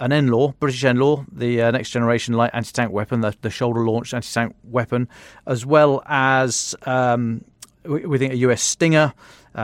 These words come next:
anti-aircraft and U S Javelin anti-tank missile, and a load of cash, hundred twenty million, Debs was saying,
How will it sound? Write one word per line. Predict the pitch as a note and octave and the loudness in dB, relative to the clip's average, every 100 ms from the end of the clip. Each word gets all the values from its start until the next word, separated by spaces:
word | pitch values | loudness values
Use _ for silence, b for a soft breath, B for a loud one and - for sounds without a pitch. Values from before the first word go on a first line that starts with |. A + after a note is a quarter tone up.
| A2+ | -6
anti-aircraft | A2+ A#2 B2 - A#2 A#2 | -4 -2 0 0 0 0
and | A#2 | 0
U | A#2 | 0
S | G#2+ | 0
Javelin | - C3 A2 A2 A2+ | 2 2 2 0 -4
anti-tank | B2+ A#2+ - B2+ B2 - | -6 -6 -6 -6 -6 -4
missile, | G#2 G#2+ - G2+ F#2 G2+ - B B | -6 -4 -4 -4 -4 -6 -10 B B
and | A#2+ B2 | -2 2
a | |
load | C3 D3+ | 4 4
of | - | 2
cash, | F3+ F3 - _ | 0 -2 -8 _
hundred | - C#3 A#2+ | -4 -2 -2
twenty | A#2 A#2 | -2 0
million, | B2+ C#3 C#3 C3+ - | 2 4 4 2 -4
Debs | - B2 | -6 -4
was | B2+ | -4
saying, | - C#3 C#3 C3 | -2 0 0 -2